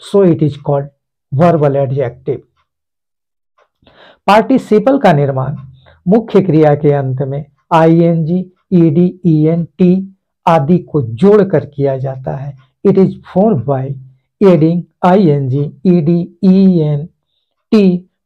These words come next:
to the where form of the verb and using having before past participle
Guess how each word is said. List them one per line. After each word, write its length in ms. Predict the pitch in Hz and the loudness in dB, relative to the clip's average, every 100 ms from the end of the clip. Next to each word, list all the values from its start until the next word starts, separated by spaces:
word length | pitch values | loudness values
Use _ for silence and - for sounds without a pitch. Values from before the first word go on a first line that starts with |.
| - | 0
to 100 | 202 | 2
the 160 | 156 156 | 4 2
where 400 | 131 147 220 226 | 2 2 4 2
form 340 | - 175 151 151 - | -2 0 0 -2 0
of 200 | 156 147 - | 0 0 -4
the 160 | 143 139 110 | -6 -6 -2
verb 240 | 170 143 - - _ _ _ _ _ 226 | 0 0 -4 -20 _ _ _ _ _ 2
and 460 | 208 175 147 127 - _ _ _ _ _ _ _ _ _ | 4 4 0 -6 -14 _ _ _ _ _ _ _ _ _
using 440 | 190 208 202 269 196 - - | 2 4 4 2 0 -2 0
having 440 | 165 180 269 294 | 2 2 2 2
before 460 | 202 185 185 147 151 156 _ _ _ - | 2 2 2 0 0 -4 _ _ _ -2
past 400 | 180 214 - _ 165 | -2 -4 -10 _ 0
participle 720 | 156 - 147 - 147 139 | 0 0 -4 -2 -6 -4